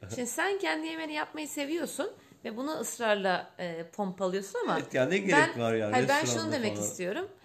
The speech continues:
Speaker 2: Ha.
Speaker 1: Sonuç itibariyle illa çadır kurduk, çadırda kalıyoruz diye de, e, bütün yemeklerimizi de orada yapmak zorunda değiliz. Biz
Speaker 2: Değilsin,
Speaker 1: mesela
Speaker 2: değilsin.
Speaker 1: Cunda'da da,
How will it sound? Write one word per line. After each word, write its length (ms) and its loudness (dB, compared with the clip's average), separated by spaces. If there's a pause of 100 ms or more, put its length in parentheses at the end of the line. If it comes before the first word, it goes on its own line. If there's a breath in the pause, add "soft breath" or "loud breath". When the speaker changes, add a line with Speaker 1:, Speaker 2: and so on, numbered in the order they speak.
Speaker 2:
Ha. 80 -16
Speaker 1:
Sonuç 280 -4
itibariyle 840 0
illa 380 -2
çadır 280 -4
kurduk, 420 -6
çadırda 340 -2
kalıyoruz 480 -2
diye 200 -6
de, 160 -2 (380 loud breath)
e, 320 -2
bütün 200 -4
yemeklerimizi 580 -2
de 60 -2
orada 120 -2
yapmak 320 -6
zorunda 280 -8
değiliz. 340 -4
Biz 80 -2
Speaker 2:
Değilsin, 120 0
Speaker 1:
mesela 420 0 (140)
Speaker 2:
değilsin. 300 -4
Speaker 1:
Cunda'da 420 0
da, 240 2